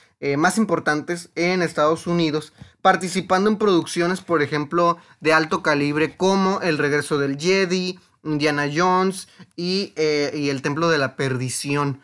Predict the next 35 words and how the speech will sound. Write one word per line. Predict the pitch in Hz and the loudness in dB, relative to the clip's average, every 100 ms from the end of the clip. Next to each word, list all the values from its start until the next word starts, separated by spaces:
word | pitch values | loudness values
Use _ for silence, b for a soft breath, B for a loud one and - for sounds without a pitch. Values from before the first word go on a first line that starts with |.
| b b | b b
¿no? | 143 | -4
Por | 127 139 | -2 -2
mencionar | 139 131 135 135 | -2 -4 -2 0
algunas, | 156 147 147 151 143 | 0 0 -2 -2 -6
este, | 120 | -6
de | 131 127 | -4 -2
las | 120 | -4
producciones | - 143 135 123 151 147 156 | -2 0 0 -2 -4 -2 -2
en | 147 | -4
las | 131 | -4
que | - | -8
estuvo | - 151 139 156 | -8 -4 -2 0
involucrada | 151 135 123 110 147 143 147 147 B B 151 | 0 -2 -4 -2 2 2 2 -2 B B -2
esta | 160 185 | 0 0
empresa. | 180 180 175 165 175 160 b b b | 0 2 2 2 0 -4 b b b
Esta | 190 196 247 | -2 0 0
utilización | 233 208 170 165 - 185 | 0 0 0 -2 0 0
de | 190 | 2
imágenes | 196 185 175 147 127 123 | 2 2 0 -2 -4 -8
generadas | - 127 131 143 165 165 | -6 -4 0 2 2 0
por | 175 156 | -6 -4
computadora | 156 - 147 143 139 147 | -6 -6 -2 0 2 0
es | 156 | 0
evidente, | 196 180 147 143 151 | 0 0 0 0 -4
por | - 156 139 | -4 -2 -2
ejemplo, | - 156 151 151 160 170 B B B | -2 -2 -2 0 0 0 B B B
en | 185 190 180 | 0 2 2
la | 165 | 0
película | 147 143 160 | -4 -2 0
El | 156 | 0
curioso | 143 135 131 - | 0 -2 -2 -4
caso | 147 147 143 | -4 0 -2
de | |
Benjamin | 123 135 135 139 131 123 | 0 -2 -2 -2 -2 -2
Button, | 120 135 170 240 | -2 -2 -2 -6